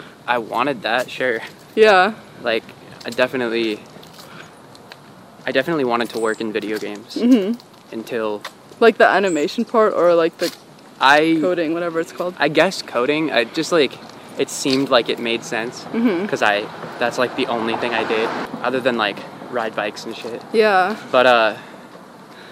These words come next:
Speaker 1: I actually, like, ended up going to school for computer science and fucking hated it
Speaker 2: <laughs>
Speaker 1: and dropped out after a year to do
Speaker 2: Damn.
Speaker 1: music,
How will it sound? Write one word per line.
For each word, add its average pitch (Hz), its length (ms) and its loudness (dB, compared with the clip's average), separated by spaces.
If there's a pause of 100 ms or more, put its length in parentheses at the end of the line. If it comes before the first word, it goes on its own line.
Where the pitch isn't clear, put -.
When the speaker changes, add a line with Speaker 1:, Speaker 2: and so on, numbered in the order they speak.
(180)
Speaker 1:
I 127 100 0
actually, 135 440 2
like, 117 320 2
ended 120 260 -4
up 110 140 0 (920)
going 113 260 -4
to 107 60 -6
school 120 400 -4
for 104 300 -4 (100)
computer 120 360 -8
science 131 400 -4
and 113 160 -10
fucking 117 320 -8
hated 110 300 -6
it 131 180 -6 (460)
Speaker 2:
<laughs> - 380 -12
Speaker 1:
and 135 360 2
dropped 135 340 4
out 120 140 6
after 120 260 0
a 110 40 0 (140)
year 117 220 0
to 127 60 -14 (320)
do - 80 2
Speaker 2:
Damn. 113 200 0
Speaker 1:
music, 110 340 -2